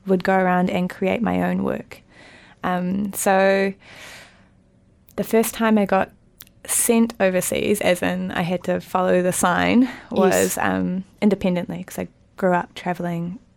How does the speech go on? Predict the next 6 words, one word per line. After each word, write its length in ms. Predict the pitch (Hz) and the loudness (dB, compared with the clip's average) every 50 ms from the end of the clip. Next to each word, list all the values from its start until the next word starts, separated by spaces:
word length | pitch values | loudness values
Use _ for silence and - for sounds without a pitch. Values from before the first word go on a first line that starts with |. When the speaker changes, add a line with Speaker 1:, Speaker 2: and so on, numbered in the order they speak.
| _ _ - | _ _ -12
Speaker 1:
every 440 | 180 165 - 180 175 175 175 165 _ | -12 -12 -12 -12 -12 -12 -14 -18 _
three 180 | - 180 175 170 | -10 -10 -8 -8
years 400 | 165 170 175 175 180 185 - - - | -8 -10 -10 -10 -12 -12 -14 -10 -8
easily. 420 | 196 175 - 185 175 175 175 - _ - - - - - - - _ - | -8 -8 -8 -8 -8 -8 -10 -10 _ -20 -20 -20 -20 -20 -20 -18 _ 0
Um, 400 | 190 185 185 185 180 180 175 - - | 0 2 2 2 0 0 -2 -4 -2
but 200 | - 180 185 - | 0 0 0 -2